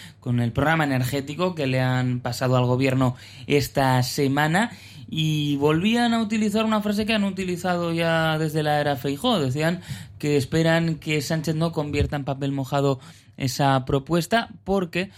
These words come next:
dicen los populares, que cuando Sánchez rectifica al país le va mejor. Es una de las frases que están utilizando y que han hecho, pues, a lo largo del verano uso de ella en repetidas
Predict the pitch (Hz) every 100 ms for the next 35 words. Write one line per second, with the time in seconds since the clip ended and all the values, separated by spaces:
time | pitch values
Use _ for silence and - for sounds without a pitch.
0 | - _ 135 151 143 139 143 143 135 135
1 | 147 139 143 143 143 131 143 131 131 127
2 | 139 143 127 120 131 135 - - - 131
3 | 127 131 139 - - 135 131 135 135 -
4 | 131 120 131 127 123 131 127 127 123 131
5 | 131 131 - - 120 143 135 143 131 135
6 | 135 131 127 127 135 - 131 131 127 131
7 | 143 - - 120 120 120 123 123 120 120
8 | 127 127 131 127 127 120 117 120 123 -
9 | - - - 135 147 147 135 131 131 123
10 | 131 131 127 -